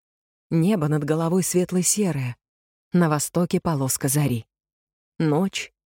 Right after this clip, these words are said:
закончилась. Я, тяжело шлёпая по воде, выхожу на берег. Одежда на мне мокрая,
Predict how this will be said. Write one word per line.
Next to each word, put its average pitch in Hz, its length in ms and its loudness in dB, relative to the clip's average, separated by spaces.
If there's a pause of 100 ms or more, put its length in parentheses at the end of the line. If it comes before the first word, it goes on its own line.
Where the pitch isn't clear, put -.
(220)
закончилась. 147 1000 -2 (1120)
Я, 170 380 0
тяжело 185 520 0
шлёпая 165 480 0
по 156 140 -2
воде, 147 460 0 (240)
выхожу 151 480 0
на 139 140 0
берег. 120 460 -4 (560)
Одежда 160 480 0
на 156 140 2
мне 160 200 2
мокрая, 156 540 0